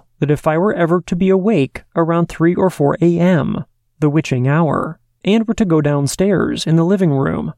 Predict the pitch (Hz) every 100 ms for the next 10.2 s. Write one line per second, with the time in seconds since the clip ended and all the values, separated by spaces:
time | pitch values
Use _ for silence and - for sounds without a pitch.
0 | _ _ 139 147 139 175 151 190 151 139
1 | 143 139 131 - 156 185 180 165 127 123
2 | 120 - - 151 147 156 - 165 151 -
3 | 87 - _ _ _ _ _ _ _ _
4 | - 156 214 135 170 226 - 139 - 131
5 | - 180 180 151 - - 127 - - _
6 | - 151 170 151 147 151 165 170 185 202
7 | - 135 123 123 123 - - 180 202 147
8 | 117 - - _ _ _ _ _ _ _
9 | - 175 170 165 226 - 185 175 190 208
10 | - -